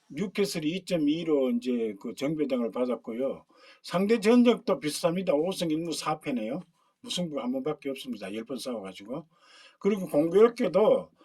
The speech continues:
네 개 회사 전부 다, 네 개 업체 모두 다 무승부를 예상, 단통 무승부를 예상하셨네요.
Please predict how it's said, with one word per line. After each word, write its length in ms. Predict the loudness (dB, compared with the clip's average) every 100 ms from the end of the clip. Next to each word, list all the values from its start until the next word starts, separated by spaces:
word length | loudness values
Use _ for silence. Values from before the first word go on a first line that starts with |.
| _ _
네 320 | -4 4 6 6
개 120 | 4
회사 280 | 4 2 2
전부 380 | 2 2 2
다, 200 | 2 4 4
네 240 | 4 4
개 460 | 4 4 6 4 2
업체 300 | -2 -2 0
모두 320 | 0 0 -2
다 160 | -2
무승부를 540 | 0 -2 0 0 0 2
예상, 400 | 0 0 -8 -8
단통 400 | -6 -4 -2 -2
무승부를 460 | -4 -6 -6 -4 -4
예상하셨네요. 800 | -4 -6 -8 -12 -14 -12 -14